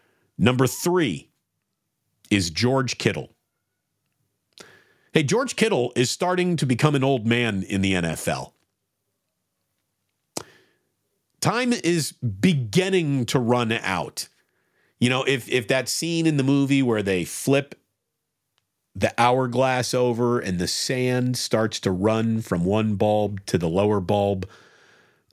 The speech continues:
that has officially been turned over for George Kittle. He's in year seven. He is, with two more games, going to have ninety-nine regular season N F L games on his body. That's more than most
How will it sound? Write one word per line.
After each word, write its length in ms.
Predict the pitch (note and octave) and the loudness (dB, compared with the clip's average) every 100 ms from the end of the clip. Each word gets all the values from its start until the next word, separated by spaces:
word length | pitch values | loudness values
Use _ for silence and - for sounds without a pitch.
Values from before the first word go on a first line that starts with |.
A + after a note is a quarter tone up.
| _ _ _ _ - _ _ _ - | _ _ _ _ -20 _ _ _ -2
that 220 | B2+ G3+ | 4 4
has 120 | A#3 | 4
officially 400 | F#3+ - F#3+ F3+ | -2 -2 0 0
been 220 | D#3 D3+ B2+ | 2 0 0
turned 320 | D3 C3+ B2+ | 0 2 2
over 260 | A#2+ G#2+ | 2 0
for 140 | G2+ G#2 | 0 0
George 380 | G#2 G#2 F#2 - | 2 0 -2 -2
Kittle. 280 | G2 E2 | -2 -2
He's 260 | E2 E3 E3+ | 0 0 0
in 160 | G3 F3+ | -2 0
year 240 | E3 D3 | 2 2
seven. 640 | - - A#2+ G2+ A2+ C#3+ - _ - - - - - | -2 -4 -4 0 -2 -2 -8 _ -20 -20 -20 -10 2
He 520 | C#3+ D#3 C#3 C#3+ C#3 | 4 4 0 0 0
is, 180 | C3 A#2 | 0 -2
with 240 | A2 G2 | -6 -4
two 220 | - F#3 | -2 0
more 260 | F3+ E3+ D3 | 2 2 0
games, 640 | B2 B2+ B2 A#2+ B2+ - - | 0 2 2 2 0 -2 -2
going 280 | B2 A#2+ A#2 | 0 2 2
to 80 | A2 | 2
have 220 | A#2 G#2+ | 2 0
ninety-nine 1040 | G#2+ B2 C#3 D#3+ E3+ E3+ D#3 C#3+ C#3 C#3+ | 0 2 2 2 2 2 2 2 2 0
regular 500 | A2+ B2 B2+ C3+ C3 | 2 0 0 0 2
season 380 | B2 C3 A2 A2+ | 0 -2 0 0
N 120 | A2+ | 0
F 180 | A2 G2+ | 0 0
L 140 | A2 | 0
games 360 | G#2 G#2 G2+ G2 | 0 0 0 0
on 160 | G2+ F#2+ | -2 0
his 240 | F#2+ D#2 | -2 -2
body. 480 | D2 G#2 A2 A#2 B2+ | 0 2 2 0 0
That's 240 | F#2+ E2 | -2 -4
more 360 | G2 G2+ A2+ A2+ | -2 0 2 2
than 180 | G2+ F2+ | 0 0
most 380 | F#2+ G#2 - | 0 0 -4